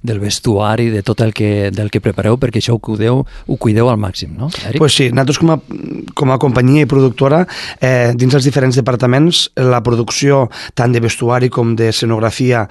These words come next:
Speaker 2: com de tot el que el públic veurà, maquillatges, perruques, ha estat tot creat per, per la mateixa companyia,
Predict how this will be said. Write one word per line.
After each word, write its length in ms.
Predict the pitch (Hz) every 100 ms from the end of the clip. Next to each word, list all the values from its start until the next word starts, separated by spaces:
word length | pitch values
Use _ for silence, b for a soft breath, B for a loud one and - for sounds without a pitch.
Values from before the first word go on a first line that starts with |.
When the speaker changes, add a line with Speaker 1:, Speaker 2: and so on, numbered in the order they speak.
| B B -
Speaker 2:
com 240 | 120 120
de 160 | 113 113
tot 160 | 113 127
el 80 |
que 80 | 123
el 60 | 127
públic 320 | 127 120 107 110
veurà, 500 | 120 117 113 113 147 147
maquillatges, 560 | 120 113 113 107 120
perruques, 540 | - 113 113 123 120 - B -
ha 100 | 139
estat 140 | 139
tot 120 | 131
creat 320 | - 127 123 -
per, 120 | 120 110 113
per 140 | 110
la 320 | 110 113 113
mateixa 260 | 107 104 123
companyia, 480 | 113 107 107 120 151